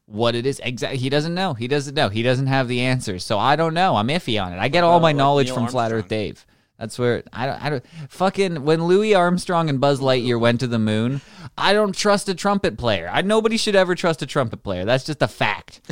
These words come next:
Speaker 2: <laughs>
Speaker 1: So if you trust him, then you're an idiot. So that, that's just a fucking, uh, l-, yeah, like, this small brain individual probably still thinks the Earth's round. But,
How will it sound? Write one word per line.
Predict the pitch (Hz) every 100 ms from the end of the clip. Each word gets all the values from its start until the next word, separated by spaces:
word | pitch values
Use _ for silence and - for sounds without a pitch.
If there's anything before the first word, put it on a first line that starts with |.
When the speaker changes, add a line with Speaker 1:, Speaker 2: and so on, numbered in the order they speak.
| -
Speaker 2:
<laughs> | -
Speaker 1:
So | 156
if | 143
you | 196 233
trust | 196 185 175
him, | 156 156 127 107 107 _ _
then | 113 196
you're | 214 240
an |
idiot. | 247 233 107 80 - _
So | 160
that, | 175 208
that's | 202 208 -
just | 175
a | 131
fucking, | - 233 247 151 120 113 76 95
uh, | 73
l-, | - 92 120 95 156 180
yeah, | 131 -
like, | 90 104
this | 110 104
small | - 113 104 107
brain | 107 107
individual | 107 104 98 107 98 95
probably | 95 110 101
still | - 107
thinks | 117 110
the | -
Earth's | 113 104 -
round. | 85 58 - _ _ -
But, | 147 113